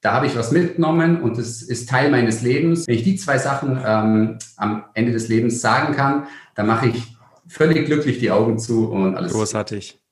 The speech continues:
Speaker 2: Ganz, ganz großartig. Wow, vielen Dank fürs Teilen dieser, ja, sehr inspirierenden Vision, deiner Mission,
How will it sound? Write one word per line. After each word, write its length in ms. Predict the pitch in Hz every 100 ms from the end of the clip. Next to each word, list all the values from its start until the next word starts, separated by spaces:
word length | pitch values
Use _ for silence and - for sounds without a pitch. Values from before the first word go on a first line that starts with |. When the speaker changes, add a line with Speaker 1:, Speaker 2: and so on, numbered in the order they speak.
| _
Speaker 2:
Ganz, 320 | 120 117 110
ganz 180 | - 107
großartig. 580 | - 101 101 101 - - - - - - - -
Wow, 260 | 117 127 151
vielen 180 | 175 170
Dank 220 | 165 175
fürs 300 | - 165 -
Teilen 680 | - 160 170 180 180 175 143
dieser, 720 | 143 147 147 147 151 147 - -
ja, 340 | 139 139 104
sehr 580 | 107 131 147 151 147 - - - _ _ -
inspirierenden 920 | 147 156 - 139 147 147 147 143 127
Vision, 640 | 175 196 - 180 185 185
deiner 480 | 185 156 160 160 156
Mission, 800 | 131 160 - 160 160 160 160 156